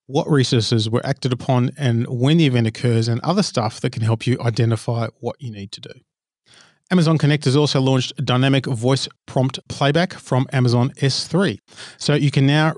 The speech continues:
play recorded voice prompts directly from your Amazon S three bucket, which means you can easily create personalized customer experiences in your automated voice systems. Now, voice prompts are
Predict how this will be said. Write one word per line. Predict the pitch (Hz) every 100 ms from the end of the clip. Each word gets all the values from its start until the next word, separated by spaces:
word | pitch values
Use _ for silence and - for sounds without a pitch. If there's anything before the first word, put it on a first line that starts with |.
| -
play | - 131 131
recorded | 123 - 156 160 117
voice | 120 117
prompts | - 123 -
directly | 123 113 - 135
from | 110 - 117
your | 117
Amazon | 127 127 117 120
S | 113
three | - 107
bucket, | 101 151 165 -
which | 123 -
means | 120 113
you | 120
can | 120 -
easily | 151 151 151
create | - 120 - -
personalized | 165 165 156 143 139 -
customer | 131 - 98
experiences | - 139 139 135 127 - - - - -
in | 147
your | 139 143
automated | 131 113 104 107
voice | 120 143 -
systems. | 120 - - - - _ - _ -
Now, | 127
voice | 123 202 -
prompts | - 127 131 - -
are | 113